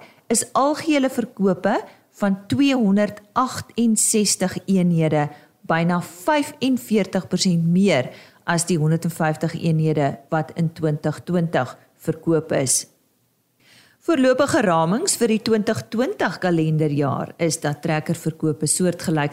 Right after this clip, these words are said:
sal wees aan verkope in twintig eenentwintig, terwyl stroperverkope tussen vyf en tien persent laer kan wees as verkope verlede jaar.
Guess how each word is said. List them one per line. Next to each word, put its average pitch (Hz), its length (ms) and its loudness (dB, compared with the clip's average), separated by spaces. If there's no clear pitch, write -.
sal 147 160 0
wees 151 320 -2
aan 156 100 -2
verkope 147 600 -4
in 151 180 -2
twintig 143 380 -6
eenentwintig, 180 800 0
terwyl 254 320 0
stroperverkope 277 960 -4
tussen 262 320 -2
vyf 233 240 0
en 233 100 2
tien 214 220 0
persent 175 380 0
laer 147 420 2
kan 180 260 0
wees 143 360 0
as 156 280 -2
verkope 151 640 -2
verlede 147 560 -2
jaar. - 300 -6